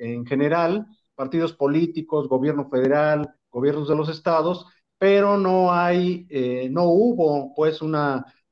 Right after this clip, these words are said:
eh, eh, eh, un consenso con la base magisterial, y ese es uno de los pendientes.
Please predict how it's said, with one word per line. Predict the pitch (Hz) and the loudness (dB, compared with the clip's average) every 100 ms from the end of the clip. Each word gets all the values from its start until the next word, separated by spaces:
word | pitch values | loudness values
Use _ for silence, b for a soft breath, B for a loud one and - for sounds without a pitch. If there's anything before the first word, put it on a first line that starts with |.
| _ | _
eh, | 117 120 123 - | -6 -4 -4 -4
eh, | 131 139 | -6 -4
eh, | 120 117 151 | -4 -4 -4
un | 165 | -2
consenso | 180 180 180 175 165 165 170 170 | 0 0 0 0 0 -2 -2 2
con | 160 165 165 175 b b _ | 2 2 0 -2 b b _
la | 123 139 | -4 0
base | 160 165 | 0 0
magisterial, | 147 139 143 135 143 156 160 160 160 | -2 -4 -6 -2 0 2 0 -2 -2
y | 151 | 2
ese | 185 208 202 | 2 2 0
es | 185 | -4
uno | 185 185 | -2 0
de | 147 | 0
los | 135 | -2
pendientes. | - 139 143 160 156 156 180 - | -4 -4 0 0 0 0 -2 -4